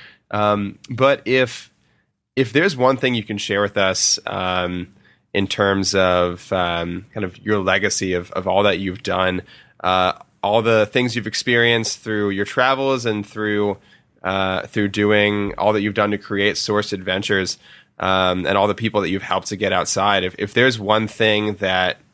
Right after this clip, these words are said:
you could be remembered for, um, you know, long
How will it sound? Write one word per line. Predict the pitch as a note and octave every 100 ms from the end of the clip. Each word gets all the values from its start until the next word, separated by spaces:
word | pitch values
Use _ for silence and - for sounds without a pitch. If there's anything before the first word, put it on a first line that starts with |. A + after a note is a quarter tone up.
| _ -
you | G#2 G2+ G2+ G2
could | A#2+ G#2+
be | G#2
remembered | G2 F#2 F#2+ F2+
for, | - F2+ F2+ F#2 F2
um, | F#2+ F#2 - G2 G2 -
you | G2
know, | F#2+
long | G2 F#2+ F#2+ F#2+ F#2+